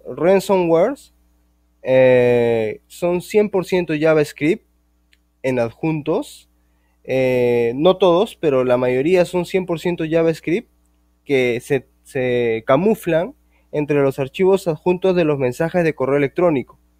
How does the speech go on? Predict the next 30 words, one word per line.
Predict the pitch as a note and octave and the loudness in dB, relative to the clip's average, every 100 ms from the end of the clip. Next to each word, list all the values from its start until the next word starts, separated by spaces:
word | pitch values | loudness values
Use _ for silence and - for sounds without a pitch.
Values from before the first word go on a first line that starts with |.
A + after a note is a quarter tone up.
| _ _ - - - | _ _ -20 -20 -6
Inclusive | D3+ D3+ D#3 A#3 A3+ | -4 -2 -4 0 0
pueden | G#3 G#3 G#3 | 4 2 4
ingresar | F#3+ D#3 F#3 F3 | 0 0 2 4
a | E3+ E3+ | 2 0
P | D#3 | -4
C | D3+ F3 E3+ F3+ _ _ _ _ - | -2 -2 -2 -4 _ _ _ _ -4
por | C3 | 0
otras | D3 D3+ D3+ | 2 2 -2
vías | D3 D#3+ D#3+ | 0 -2 -2
como | C#3+ C3+ | -6 -4
U | C3+ | -4
S | C#3+ B2 | -2 0
B, | C3 C#3 C#3 | 4 4 2
sitios | - C3+ C3 | -4 -6 -6
web, | B2+ C3+ - _ _ - | -2 -2 -2 _ _ -8
¿no? | C3+ G3 - | -6 -6 -6
Pero | C#3 C3 B2+ A#2+ _ - _ _ | 0 2 2 0 _ -20 _ _
el | C3 C3 B2+ | -6 -4 -2
método | C3+ E3+ F#3+ F3+ E3+ | 0 0 4 4 4
preferido | D#3+ - D3+ E3 E3 | -2 -4 0 2 2
en | |
los | C3+ - | 0 -2
tiempos | D#3+ D#3+ D#3 | -6 -6 -8
actuales | D3 - E3+ F3+ A#3+ - _ _ - | -8 -2 0 0 -2 -8 _ _ -6
es | D#3 | 0
mediante | D#3+ D3 C3+ C3 | 2 4 2 0
el | B2 | -2
envío | A#2+ C#3 C#3 | 0 2 4
de | C3 | 2
correo. | A#2+ A#2 A#2+ F#2+ | 0 -2 -2 -6